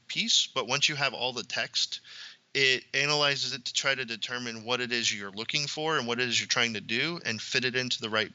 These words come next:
bucket so that it can generate the correct response and guide the conversation or the request into the way it wants. Um, and, you know, you can tie this in over, just over normal web stuff,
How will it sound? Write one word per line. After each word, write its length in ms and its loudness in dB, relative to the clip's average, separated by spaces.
bucket 380 -2
so 160 4
that 180 0
it 140 0
can 120 -6
generate 380 0
the 80 -10
correct 340 -2
response 500 0
and 160 -6
guide 280 4
the 80 -4
conversation 800 0
or 240 2
the 200 -2
request 600 2
into 180 -8
the 100 -8
way 140 -2
it 100 -4
wants. 520 0
Um, 400 0
and, 360 2
you 100 2
know, 80 6
you 160 2
can 340 0
tie 220 4
this 260 0
in 180 0
over, 280 -6
just 200 -2
over 320 -4
normal 260 -2
web 220 0
stuff, 460 0